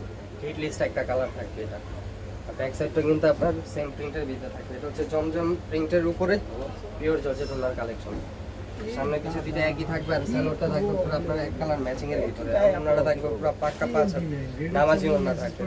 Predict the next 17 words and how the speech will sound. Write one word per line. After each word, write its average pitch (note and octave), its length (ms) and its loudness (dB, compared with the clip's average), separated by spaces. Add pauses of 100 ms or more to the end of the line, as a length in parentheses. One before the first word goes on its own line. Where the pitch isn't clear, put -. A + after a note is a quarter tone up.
পিওর D#3 280 -2
জর্জেটের C#3 440 -2
উপরে। F3 200 -2 (560)
আর B2 140 -6
এই C3+ 120 0
ড্রেসগুলোর D3+ 500 4
প্রাইস D#3 280 4
থাকবে D#3 260 2
হোলসেলে E3 320 4 (100)
মাত্র D#3 220 2 (160)
এগারোশো D3+ 400 0
পঞ্চাশ C#3 320 0
টাকা। G#2 180 -4 (180)
এগারোশো D#3 380 -2
পঞ্চাশ D#3+ 280 0
টাকা D#3 180 0
হলে D3+ 160 4